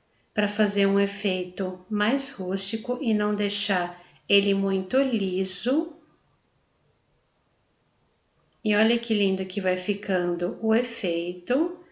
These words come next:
Pode bater bem pra ele ficar bem craqueladinho. E olha que lindo que vai ficando esse efeito. E é bem baratinho, porque todo mundo tem uma buchinha em casa.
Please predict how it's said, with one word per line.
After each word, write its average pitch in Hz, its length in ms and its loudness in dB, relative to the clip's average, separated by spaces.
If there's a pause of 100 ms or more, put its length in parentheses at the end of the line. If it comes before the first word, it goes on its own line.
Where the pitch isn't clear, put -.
(300)
Pode 226 320 2
bater 226 600 2
bem 180 480 2
pra 220 140 0
ele 202 160 2
ficar 202 760 -4 (520)
bem 220 680 2
craqueladinho. 202 1500 0 (1600)
E 190 160 0
olha 196 280 2
que 196 200 -6
lindo 180 480 -2
que 202 160 -8
vai 185 140 -2
ficando 180 520 -6
esse 190 240 -2
efeito. 214 640 -2
E 220 120 2
é 208 80 2
bem 208 260 2
baratinho, 208 680 0
porque 220 360 -2
todo 202 360 0
mundo 196 280 0
tem 190 240 -4
uma 185 160 -4
buchinha 190 520 0
em 214 40 -8
casa. 180 720 -4